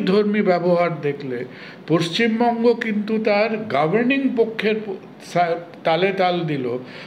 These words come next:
পশ্চিমবঙ্গের মানুষ, if anything, both বিজেপি and left Congress অপোজিশনকে কিন্তু আগের থেকে আরও খানিকটা নামিয়ে দিল।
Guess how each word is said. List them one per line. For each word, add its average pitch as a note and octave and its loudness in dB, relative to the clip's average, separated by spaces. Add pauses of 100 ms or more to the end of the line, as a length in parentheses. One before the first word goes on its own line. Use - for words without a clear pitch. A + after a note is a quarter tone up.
(140)
পশ্চিমবঙ্গের A3 0
মানুষ, F3 0
if F3+ 2 (280)
anything, F#3+ 0 (640)
both A3+ 4 (180)
বিজেপি G#3+ 0 (180)
and A3 0
left G3 -2 (120)
Congress G3 0
অপোজিশনকে F3+ -2
কিন্তু F3+ -4 (240)
আগের D3 2 (120)
থেকে G3 -2
আরও D#3+ 0
খানিকটা E3 -2
নামিয়ে A2 -8
দিল। - -16